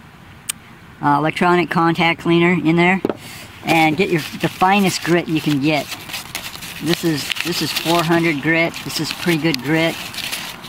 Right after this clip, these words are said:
Um, it's, uh, yeah, it's pretty fine because you just wanna take off any of the major corrosion on these things. You don't wanna go any deeper than that. Just the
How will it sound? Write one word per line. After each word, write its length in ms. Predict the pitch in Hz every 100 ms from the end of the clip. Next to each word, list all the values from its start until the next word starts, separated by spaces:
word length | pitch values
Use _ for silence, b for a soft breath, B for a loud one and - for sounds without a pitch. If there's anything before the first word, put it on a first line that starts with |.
| - -
Um, 400 | 147 143 135 135 - -
it's, 260 | 156 151 -
uh, 300 | 147 139 131 - - - -
yeah, 220 | 147 139
it's 200 | 143 -
pretty 180 | - 156
fine 420 | - 160 156 160 - B B B -
because 520 | 147 170 160 143 - - -
you 100 | 165
just 220 | 262 262
wanna 220 | 240 208
take 280 | - 196 190
off 380 | 170 160 151 - - B B B B -
any 400 | 180 196 190 -
of 100 | 156
the 60 | 143
major 360 | 147 165 147
corrosion 600 | - 147 131 147 139 139
on 160 | 127 127
these 180 | 127 -
things. 280 | 131 131
You 60 | 139
don't 100 | 160
wanna 160 | 160 143
go 180 | 151
any 160 | 147 135
deeper 320 | 143 139 135
than 160 | 131 135
that. 200 | 131 131
Just 200 | 156
the 80 | -